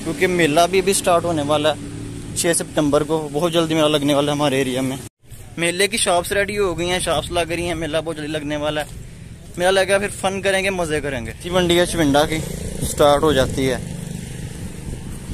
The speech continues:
और अभी इस side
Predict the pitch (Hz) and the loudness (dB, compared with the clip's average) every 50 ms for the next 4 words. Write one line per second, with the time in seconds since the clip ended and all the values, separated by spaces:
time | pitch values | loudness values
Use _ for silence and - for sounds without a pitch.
0 | - - - - - - - - - - - - - - - - - - - - | -8 -8 -8 -8 -8 -6 -4 -4 -4 -4 -6 -6 -8 -10 -10 -10 -10 -10 -8 -4
1 | 143 147 147 151 147 139 151 165 165 165 160 165 156 - - - - - - - | -4 0 0 0 0 0 -2 -2 -2 0 -2 -2 -4 -6 -6 -4 -2 0 0 2
2 | 170 156 147 143 131 | 2 2 2 0 -2